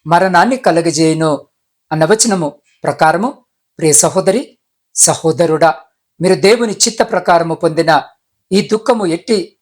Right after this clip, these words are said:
జాగ్రత్తను, ఎట్టి దోష నివారణకై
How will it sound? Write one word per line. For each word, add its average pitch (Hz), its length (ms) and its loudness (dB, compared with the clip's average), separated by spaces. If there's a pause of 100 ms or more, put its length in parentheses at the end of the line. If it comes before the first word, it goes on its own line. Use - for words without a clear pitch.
(300)
జాగ్రత్తను, 185 720 0 (500)
ఎట్టి 185 260 -2
దోష 220 320 0
నివారణకై 190 760 0